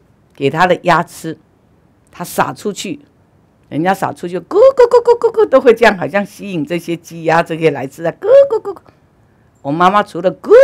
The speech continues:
咕咕咕咕以外，还会讲：“妈祖保佑，妈祖保佑。” <laughs> 哦，就撒那个饲料给那些鸡鸭吃，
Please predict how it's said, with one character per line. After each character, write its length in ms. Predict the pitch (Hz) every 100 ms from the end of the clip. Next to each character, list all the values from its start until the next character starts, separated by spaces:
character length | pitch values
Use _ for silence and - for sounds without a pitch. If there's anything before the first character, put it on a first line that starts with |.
| 554 554
咕 140 | 480
咕 120 | 427
咕 160 | 427 415
咕 140 | -
以 180 | - 175
外， 260 | 233 180 - _ _
还 140 | 143
会 100 | 196
讲 200 | 196 - - _ _ _ _ _
：“妈 240 | 180 208 269
祖 200 | 285 285
保 220 | 247 220
佑， 160 | 262 302 277 240 180 170 - - -
妈 220 | 196 233 294
祖 180 | 294
保 200 | 269 226
佑。” 180 | 226 294 302 - 220 240 294 302 - - - - _ 254 _ _ _
<laughs> 800 | _ _ _ _ - - - -
哦， 320 | 190 156 131 _ _
就 100 | 254
撒 360 | 254 - - 170
那 120 | 226
个 120 | 214
饲 280 | 208 - 233
料 260 | 226 185 -
给 160 | 147 151
那 180 | 214
些 200 | 208 208
鸡 320 | 208 - 196 202
鸭 180 | 202
吃， 380 | 196 - 196 190